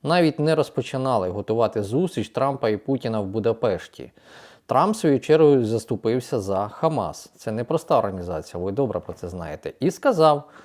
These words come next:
що Україна ще може виграти війну.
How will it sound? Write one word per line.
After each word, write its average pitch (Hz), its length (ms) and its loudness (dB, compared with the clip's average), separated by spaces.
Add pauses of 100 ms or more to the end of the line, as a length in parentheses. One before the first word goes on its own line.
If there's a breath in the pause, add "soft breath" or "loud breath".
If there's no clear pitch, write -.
(160 loud breath)
що - 260 2
Україна 202 640 0
ще - 260 -2
може 233 440 6
виграти 104 500 0
війну. 82 380 -10